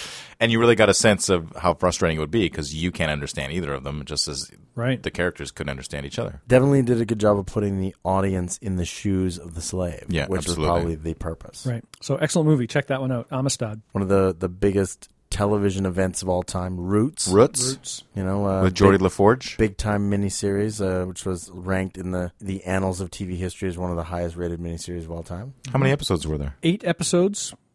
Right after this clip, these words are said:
Speaker 2: running time of five hundred and seventy minutes.
Speaker 1: That's a lot of minutes.
Speaker 3: <laughs> That is a lot
Speaker 1: I like
Speaker 3: of
Speaker 1: Geordie
Speaker 3: movies.
Speaker 1: LaForge as much as an ex-Star Trek nerd, but come on.
Speaker 3: <laughs>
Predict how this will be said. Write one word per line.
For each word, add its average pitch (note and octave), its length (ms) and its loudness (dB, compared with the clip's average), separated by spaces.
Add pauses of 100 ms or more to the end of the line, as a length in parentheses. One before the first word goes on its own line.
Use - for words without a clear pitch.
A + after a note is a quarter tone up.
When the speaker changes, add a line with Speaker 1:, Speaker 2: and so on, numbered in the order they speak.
(140)
Speaker 2:
running C#3+ 320 4
time D3 220 2
of A#2+ 100 0
five B2+ 320 0
hundred C#3 180 0
and B2 80 -2
seventy C3 240 0
minutes. - 460 -6 (340)
Speaker 1:
That's - 160 -4
a G2+ 60 2
lot D#2 160 2
of C#2+ 60 -6
minutes. D2+ 420 -6 (120)
Speaker 3:
<laughs> - 0 - (640)
That G#2 80 -4
is F#2+ 180 -2
a F2+ 180 -2
lot F2+ 480 -4
Speaker 1:
I F#2+ 100 2
like G#2 140 6
Speaker 3:
of F#2+ 80 -4
Speaker 1:
Geordie F#2 220 8
Speaker 3:
movies. F#2 180 2
Speaker 1:
LaForge F#2 240 4
as D2+ 100 -4
much E2 240 -2
as D2+ 60 -8
an D2+ 100 -4
ex-Star D#2+ 320 -2
Trek C#2+ 240 -10
nerd, C#2+ 300 -6
but - 100 -12
come E2+ 180 0
on. D2+ 300 0 (160)
Speaker 3:
<laughs> F3+ 100 2